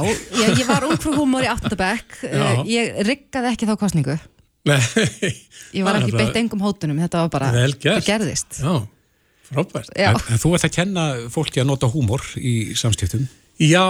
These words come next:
Speaker 2: ég er svona einmitt að, að benda á, eh, kosti húmors
Speaker 3: Mhm.
Speaker 2: og reyndar í þessum fyrirlestri sem ég samdi þegar ég var í námi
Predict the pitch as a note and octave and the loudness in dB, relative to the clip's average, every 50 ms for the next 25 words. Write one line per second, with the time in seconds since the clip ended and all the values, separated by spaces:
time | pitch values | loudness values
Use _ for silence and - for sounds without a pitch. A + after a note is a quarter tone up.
0 | F#3 F#3+ F#3+ E3 E3 E3 C3+ D#3 D#3 D3+ D3+ C#3+ C3+ - - E3 D3 C#3+ B2 A#2 | 2 2 2 2 2 0 0 0 0 0 2 0 0 -2 -2 -2 0 0 0 0
1 | A2+ - - A#2+ B2 B2 - C3 B2 A2+ - C3+ C#3 D3 D3 D3 - D3 C3 B2+ | -2 -2 -4 -4 -4 -4 -4 -4 -6 -4 -2 0 0 0 0 -2 -2 -2 0 0
2 | B2 B2+ C#3 D3 D3 C#3+ C#3+ - - _ _ - - C#3 B2+ A#2+ A#2 A#2 A#2 A#2+ | 0 0 0 0 0 0 -2 -4 -8 _ _ -6 -4 -2 -2 0 -2 -2 -4 -4
3 | - - C3+ C3 - - - C#3 B2+ C#3 C3+ C3 C#3 F3 A3+ - - - - G#2 | -4 -2 -2 -2 -2 -2 -2 0 0 0 0 0 -2 -4 -4 -4 -6 -6 -6 -6
4 | F2 E2 F#2 G2+ G3 G3 D3 A#2+ A#2 A2+ A2+ - - E3 B2+ A#2+ A#2+ A#2+ A#2+ - | -8 -8 -8 -6 -4 0 2 2 2 2 2 0 -2 0 0 0 0 0 0 0
5 | B2 B2 A#2+ A#2 A2 B2 A2+ - C3 B2 B2 A#2+ B2 B2 A#2+ - - B2 B2 C3 | 0 2 2 2 0 0 0 2 0 0 2 0 0 0 -2 -2 -2 -2 -2 -2
6 | - - - - - A#2 A2+ A2+ A2 - - A2+ A#2 A#2 - A#2+ A#2 A#2 A#2 A2+ | -4 -8 -10 -6 -4 -2 0 0 0 0 0 0 -2 -2 0 0 0 2 2 2
7 | A2+ A#2 A#2 A2+ - - _ _ _ _ _ _ _ _ - - _ _ _ _ | 2 0 0 -2 -4 -8 _ _ _ _ _ _ _ _ -16 -16 _ _ _ _
8 | - C3+ A#2+ A2+ A2+ A2+ A2 A#2 B2+ C#3+ D#3+ F3+ G#3+ A3 G#3+ | -4 -2 0 0 2 0 0 0 0 0 0 0 0 -2 -4